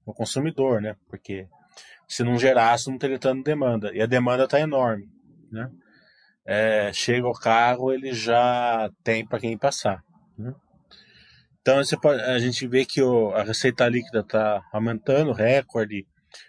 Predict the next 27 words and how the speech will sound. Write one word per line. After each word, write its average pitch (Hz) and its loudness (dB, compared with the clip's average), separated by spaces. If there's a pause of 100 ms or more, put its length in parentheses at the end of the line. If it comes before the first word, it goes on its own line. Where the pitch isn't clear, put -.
(120)
número 113 -2
de 101 -6
diárias 117 2
recorde, 113 0
e 98 -10
por 107 -6
aí 110 -2
vai, 101 -4 (420)
né? 113 -12 (920)
É... 117 0 (3000)
também 135 0
a 117 2
receita 127 2
líquida, 127 0
mesmo 139 2
o 127 -8
custo 135 -6
aumentando 120 -2
um 110 -6
pouco, 160 0
ainda 123 -2
tá 123 0
bem 131 -4
abaixo 123 0
do, 120 -2
do 113 -6
hack, 110 -6